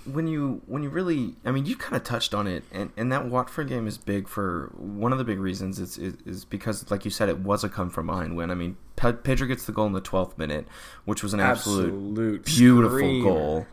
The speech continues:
Speaker 2: Yeah.
Speaker 1: And, and, and I mean, it comes back and forth, back and forth the rest of the first half, and, and, and Watford equalizes right before halftime,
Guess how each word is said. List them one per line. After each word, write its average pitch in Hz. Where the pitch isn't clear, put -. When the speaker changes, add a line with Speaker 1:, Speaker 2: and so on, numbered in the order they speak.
Speaker 2:
Yeah. 110
Speaker 1:
And, 110
and, 117
and 120
I 123
mean, 117
it 107
comes 170
back 104
and 107
forth, 101
back 95
and 95
forth 92
the 95
rest 92
of 98
the 95
first 92
half, 85
and, 98
and, 107
and 104
Watford 123
equalizes 95
right 92
before 90
halftime, 80